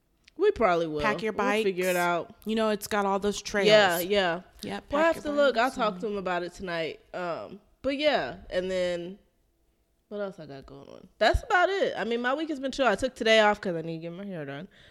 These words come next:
Speaker 2: Amen.
Speaker 1: Um,
Speaker 2: I get, ooh, I get my hair done on Friday.
Speaker 1: It's a beauty. Like, I
Speaker 2: Not
Speaker 1: was
Speaker 2: braids,
Speaker 1: like, uh,
Speaker 2: though. I get my braids done the next
Speaker 1: Yeah.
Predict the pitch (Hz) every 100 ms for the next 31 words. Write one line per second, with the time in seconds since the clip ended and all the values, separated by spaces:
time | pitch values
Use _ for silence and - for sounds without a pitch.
0 | - 185 202 214 220 208 202 190 196 -
1 | - 247 269 220 156 - - _ _ _
2 | _ _ _ _ _ _ 170 175 170 160
3 | 165 160 165 165 165 - - - 156 -
4 | - - 196 208 214 226 175 156 - 185
5 | 185 202 202 185 170 151 180 151 143 151
6 | 160 170 165 156 160 160 - 143 139 139
7 | 135 180 165 127